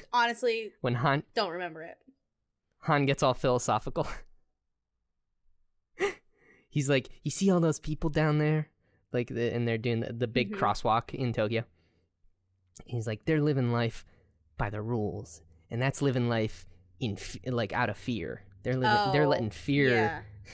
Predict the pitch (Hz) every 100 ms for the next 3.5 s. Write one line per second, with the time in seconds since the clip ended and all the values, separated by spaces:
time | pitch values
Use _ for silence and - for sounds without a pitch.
0 | - - 190 185 175 170 165 165 - 123
1 | 107 113 120 107 - - - - - -
2 | - - - - - - - - - -
3 | - - - 107 101